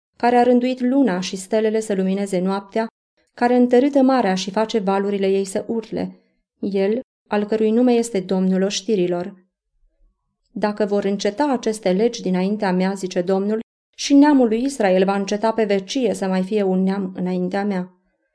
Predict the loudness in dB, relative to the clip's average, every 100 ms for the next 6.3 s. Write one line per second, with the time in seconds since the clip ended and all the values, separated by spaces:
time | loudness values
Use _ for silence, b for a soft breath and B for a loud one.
0 | _ _ -8 -4 -4 -2 -2 -2 -4 -4
1 | -2 0 0 -2 -4 _ _ _ -2 0
2 | 0 0 2 2 2 0 0 -6 -4 -4
3 | -4 -2 -2 -2 -2 -2 -2 -4 -4 -4
4 | -2 -2 0 2 0 0 2 2 2 0
5 | -4 -6 -6 -6 -12 -6 -6 -4 -6 -4
6 | -6 -4